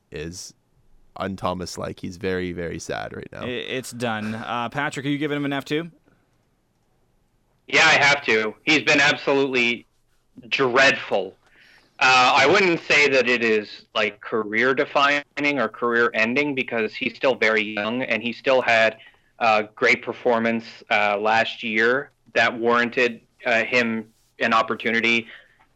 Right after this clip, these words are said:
Speaker 3: uh, to start in the rotation this year, but, but that didn't work out, and we need bullpen arms, and he has been shit in the bullpen.
Speaker 1: <laughs>
Speaker 3: He might be a reverse Joe Biagini, where maybe he does pitch better when he's a starter instead. I don't know.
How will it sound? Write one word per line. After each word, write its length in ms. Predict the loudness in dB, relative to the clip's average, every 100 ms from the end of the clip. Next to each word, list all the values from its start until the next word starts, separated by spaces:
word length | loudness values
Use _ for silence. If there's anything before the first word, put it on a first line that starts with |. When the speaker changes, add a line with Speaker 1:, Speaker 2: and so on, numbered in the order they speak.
| -2
Speaker 3:
uh, 240 | 0 0
to 100 | -2
start 360 | -4 2 4 4
in 80 | 4
the 80 |
rotation 540 | 4 4 2 0 0 -4
this 220 | -4 0
year, 320 | 0 2 0
but, 160 | -2 -6 _ _ -8
but 100 | -2
that 140 | -2
didn't 180 | -2 0
work 260 | 0 0 2
out, 380 | 2 2 0 -2
and 240 | -6 -6
we 120 | -6
need 240 | -6 -6 0
bullpen 300 | -2 0 0
arms, 340 | 0 0 -4 -10
and 120 | -8
he 100 | -8
has 80 | -6
been 300 | -6 -6 -4
shit 380 | -2 0 0 0
in 100 | -2
the 80 |
bullpen. 500 | 2 2 4 0 0 -6 -8
Speaker 1:
<laughs> 200 | -8 -2
Speaker 3:
He 60 | 2
might 220 | 4 4
be 320 | 2 2 0 -8
a 60 | -8
reverse 380 | 0 4 4 2
Joe 260 | 0 4 4
Biagini, 720 | 4 0 0 -2 -2 -4 -8 0
where 300 | 4 4 4
maybe 300 | 2 0 -2
he 160 | -2 0
does 260 | 2 0
pitch 280 | -2 -4 0
better 240 | 2 2
when 100 | 0
he's 160 | -4 -8
a 60 | -14
starter 500 | -2 2 2 0 -6 -16
instead. 580 | -16 -2 2 2 0 0
I 100 | 2
don't 140 | 4 4
know. 300 | 4 4